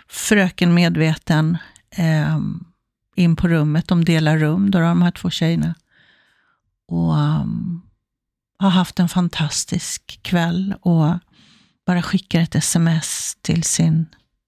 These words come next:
partner och säger, ja, men, "godnatt" eller någonting sånt där. Och medans, eh, fröken Medberoende hon sitter bedrövad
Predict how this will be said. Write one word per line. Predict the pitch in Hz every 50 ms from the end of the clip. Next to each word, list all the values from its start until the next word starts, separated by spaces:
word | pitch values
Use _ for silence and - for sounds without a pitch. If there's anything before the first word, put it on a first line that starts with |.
| _ _ _ _ _ _
partner | - - 170 156 - _ - -
och | 160
säger, | - - 180 175 170 165 165 170 160 165 156 - _ _ - _ _ _ _ _ _ _ _ _ _ _ _ _ _ _ _ _ _ _ _ _ _ _
ja, | 339 269
men, | 190 - - - - _
"godnatt" | - 165 160 170 175 - - - - -
eller | - - 82
någonting | - 78 78 - - - 160
sånt | - - - - - -
där. | - - - _ _ _ _ _ _ _ _ _ _ _ _ _ _ _ _ _ _ _ _ _ _ _ _ _ _ _ _ _ _ _ _ _ _ _ _ _ _ _ _ _ _ _
Och | - 208 180 180 175 170 170 165 160 156 147 131 - 160 156 - _ _ _ _ _ _ _ -
medans, | 208 180 175 170 165 160 175 160 156 156 156 156 - - - - 165
eh, | 151 147 147 - 160 -
fröken | - - 156 156 156 - - 160 160
Medberoende | 156 151 139 156 151 135 139 139 139 139 139 143 147 147 - - - 143 139 - _ _ _ _ _ _ _ - 147
hon | 139 147
sitter | - - - 143 147 - _ - 127 151
bedrövad | 156 151 147 151 - 147 147 143 135 135 131 127 131 120 147 160 -